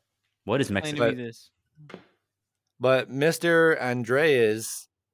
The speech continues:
Speaker 3: uh, posted a photo on his social media account showing that he, what he said to be, uh, appear to have been an aluxe. Maybe, I may be butchering that word. Uh, but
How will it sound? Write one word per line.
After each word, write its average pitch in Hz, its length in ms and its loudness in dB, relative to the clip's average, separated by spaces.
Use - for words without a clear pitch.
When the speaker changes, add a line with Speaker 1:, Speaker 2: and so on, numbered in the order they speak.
Speaker 3:
uh, 95 180 -2
posted 143 340 0
a 123 40 -2
photo 143 380 4
on 123 80 0
his 120 100 -4
social 131 260 -4
media 127 240 -2
account 120 400 -2
showing 123 300 -2
that 101 100 -8
he, 127 600 -12
what 151 200 4
he 240 200 -2
said 185 300 0
to 151 80 -6
be, 135 240 -12
uh, 107 200 -4
appear 139 260 -4
to 131 100 -2
have 110 140 -2
been 120 300 0
an 98 160 -6
aluxe. 113 580 -2
Maybe, 110 460 -4
I 95 40 -10
may 135 180 -4
be 113 100 -6
butchering 101 400 -6
that 90 160 -8
word. 92 280 -6
Uh, 92 220 -2
but 107 240 -8